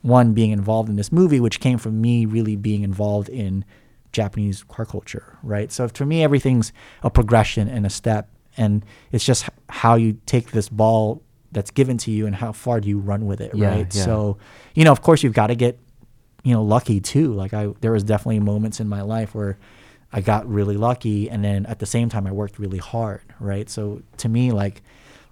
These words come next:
Speaker 1: you kinda, you kinda have to do both if you're, if you want to be, let's call it successful, however, which way you define success. Um, and so, you know, you know, man, yeah, some great me-, <laughs> some really great memories.
Speaker 2: How much do you, um,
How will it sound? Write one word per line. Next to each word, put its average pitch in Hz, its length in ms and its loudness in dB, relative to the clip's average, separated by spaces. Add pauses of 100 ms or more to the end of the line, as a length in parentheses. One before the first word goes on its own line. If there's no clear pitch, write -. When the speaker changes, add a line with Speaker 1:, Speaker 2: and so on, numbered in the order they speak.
(280)
Speaker 1:
you 135 160 -4
kinda, 127 500 2
you 117 140 -4
kinda 131 340 0
have 120 180 0
to 135 60 -6
do 123 160 2
both 117 360 0
if - 120 -10
you're, 104 180 -4
if 113 240 -8
you 104 100 -4
want 107 260 -2
to 110 100 -4
be, 101 400 -2 (420)
let's - 120 -12
call 110 160 -4
it - 80 -10
successful, 107 640 -2
however, 101 280 0
which 101 260 -4
way 104 80 0
you 98 100 0
define 95 480 -6
success. - 760 -12
Um, 98 540 -4 (540)
and 131 120 0
so, 147 220 6
you 160 120 2
know, 139 140 6 (240)
you 135 160 -2
know, 117 80 -2
man, 113 420 -6
yeah, 110 260 0
some 123 180 -6
great 120 240 0
me-, 127 80 2
<laughs> 190 100 4
some 151 240 4
really 127 380 2
great 113 240 2
memories. 107 400 2
Speaker 2:
How 180 100 10
much 226 320 4
do 135 220 -4
you, 151 360 4
um, 110 680 4